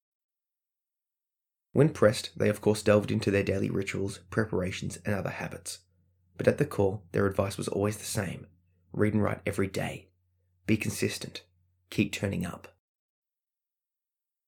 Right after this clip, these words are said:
Hearing this, I decided to persist. I was already reading daily, so I only now had to force myself to write more. I just needed to push through the initial phase of inability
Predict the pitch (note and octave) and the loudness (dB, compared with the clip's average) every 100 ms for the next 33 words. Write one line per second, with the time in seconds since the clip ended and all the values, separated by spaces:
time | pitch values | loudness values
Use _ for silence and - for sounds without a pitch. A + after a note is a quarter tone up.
0 | _ _ _ - D#3 D3 G2+ A2 - - | _ _ _ 4 6 6 4 0 -6 -4
1 | G#2 G#2+ G#2 G#2 - - - G2 - - | -2 0 0 -2 -6 -8 0 0 0 -10
2 | - _ _ _ _ - A2 A#2 D3+ E3+ | -16 _ _ _ _ -8 0 2 2 4
3 | B2 A2 G#2 F#2+ G2+ - - - - G#2 | 4 4 4 2 2 -4 -12 -8 0 4
4 | A#2+ B2+ A2 G2 G2+ - - G#2 G#2+ G2+ | 4 4 6 4 2 -4 0 0 0 -2
5 | F2+ - G2 G#2 G#2+ D#2+ D#2 - _ _ | -2 -2 2 4 2 -2 -10 -12 _ _
6 | _ _ _ - G#2+ G#2 B2 A2+ - - | _ _ _ -2 0 2 2 2 -2 -4
7 | C3+ - A2+ G#2 G2+ G#2+ - B2 G#2+ G2+ | -2 0 0 0 0 0 -2 2 2 2
8 | G2 G#2+ A2 F#2+ F2+ G#2 | 2 0 0 -2 -2 -6